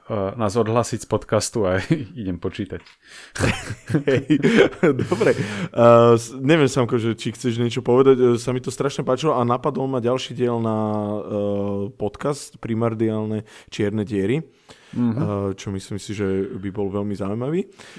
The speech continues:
Speaker 1: Hej, ja mám z toho bolehlav furt, ale hej. <laughs>
Speaker 2: Ja, jasné, môžeme spraviť nejaký taký,
Speaker 1: Ale hej.
Speaker 2: eh,
Speaker 1: Bolehlavosti.
Speaker 2: taký zjednodušený pohľad a potom možno, keď ťa prestane boleť hlava, tak <laughs> sa pustíme do toho viacej.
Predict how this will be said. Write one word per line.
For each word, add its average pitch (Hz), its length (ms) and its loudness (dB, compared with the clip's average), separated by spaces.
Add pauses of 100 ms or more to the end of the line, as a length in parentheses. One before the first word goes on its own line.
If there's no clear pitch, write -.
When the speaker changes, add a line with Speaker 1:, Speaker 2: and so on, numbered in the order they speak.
(140)
Speaker 1:
Hej, 110 320 -2
ja 120 120 2
mám 120 140 4
z 110 100 -6
toho 117 140 4
bolehlav 101 500 2
furt, 101 240 -6
ale 95 260 -2
hej. 101 240 -8
<laughs> - 40 -4 (680)
Speaker 2:
Ja, 185 380 6 (100)
jasné, 147 320 4
môžeme 120 340 4
spraviť 101 380 0
nejaký 101 300 -4
taký, 101 340 -6
Speaker 1:
Ale 104 200 -6
hej. 92 100 -6
Speaker 2:
eh, 101 1160 -8 (680)
Speaker 1:
Bolehlavosti. 104 340 2
Speaker 2:
taký 92 220 0
zjednodušený 117 680 2
pohľad 147 400 2
a 101 220 0
potom 107 320 -2
možno, 101 320 -4
keď 101 160 -8 (480)
ťa 98 160 -8 (200)
prestane 101 360 -8
boleť 95 260 -6
hlava, 98 280 -6
tak - 340 0 (360)
<laughs> - 380 -6
sa - 140 -12
pustíme 101 420 -10
do 101 140 -10
toho 110 180 -10
viacej. 107 380 -12